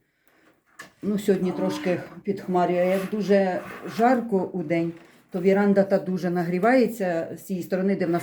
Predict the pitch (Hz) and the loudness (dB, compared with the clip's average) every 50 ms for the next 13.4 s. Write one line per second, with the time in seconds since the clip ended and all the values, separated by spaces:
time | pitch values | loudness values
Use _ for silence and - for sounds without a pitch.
0 | - - 165 156 156 180 170 156 156 165 - - 175 160 - - - - - - | -2 -2 -2 0 0 -2 -4 -6 -8 -10 -10 -10 -12 -12 -12 -14 -16 -16 -16 -18
1 | - - - - - - - - _ _ _ _ 208 190 190 190 180 180 185 156 | -18 -20 -20 -20 -20 -20 -20 -20 _ _ _ _ 2 4 6 6 6 4 2 0
2 | 123 156 - - 123 - - - 190 185 185 175 170 170 170 156 165 170 - 185 | 0 -4 -6 -6 -10 -8 -4 0 2 4 4 4 4 2 2 2 0 -2 -2 0
3 | 180 185 220 226 202 170 165 160 - 165 165 170 160 - 175 151 143 135 185 185 | 2 4 4 4 4 2 0 -2 -4 -6 -6 -6 -6 -6 -8 -8 -4 -2 -2 0
4 | 165 151 - 151 - 156 160 156 - 165 160 156 - 156 160 156 - 180 - - | 0 -2 -6 -8 -10 -8 -10 -8 -6 -6 -6 -6 -6 -8 -10 -10 -10 -12 -12 -10
5 | 151 151 - - - - - 165 185 - - 160 139 - 156 147 139 - - 170 | -12 -12 -12 -14 -16 -6 -2 0 0 0 -2 -6 -6 -4 -4 -4 -4 -6 -10 -12
6 | - - _ _ _ _ - - - - - - - - 185 196 202 202 196 196 | -12 -14 _ _ _ _ -20 -20 -20 -20 -20 -16 -6 0 2 2 4 4 4 2
7 | 196 185 180 170 165 160 170 165 - - 165 160 156 151 160 160 156 160 156 - | 2 0 0 0 -2 -2 -4 -4 -6 -4 -4 -4 -2 -2 -2 -4 -4 -4 -6 -6
8 | - 202 196 208 196 180 - - - - _ _ _ - - _ - - - - | -4 -2 0 0 0 -2 -6 -12 -18 -20 _ _ _ -20 -20 _ -20 -12 -10 -8
9 | 143 - 160 160 - - 208 220 208 - 190 175 165 165 165 - - 180 175 170 | -6 -4 -4 -4 -4 -4 -4 -4 -2 -2 -2 -2 -2 -4 -6 -6 -8 -8 -8 -8
10 | - - 165 - - - - - - - - - - - - - - - - _ | -8 -10 -12 -12 -14 -16 -20 -18 -16 -14 -14 -14 -16 -18 -20 -20 -20 -20 -20 _
11 | _ _ _ - - - - - - - - - - - - 170 170 156 156 185 | _ _ _ -20 -20 -18 -18 -16 -18 -18 -20 -20 -18 -12 -8 -6 -4 -2 -2 -2
12 | 185 185 - - - 170 156 156 156 151 151 151 151 156 156 156 151 151 - 156 | -2 -2 -4 -6 -4 -4 -4 -2 -2 -2 -2 -2 -2 -4 -4 -4 -6 -6 -6 -8
13 | 151 156 156 151 - - - | -8 -8 -10 -10 -14 -14 -16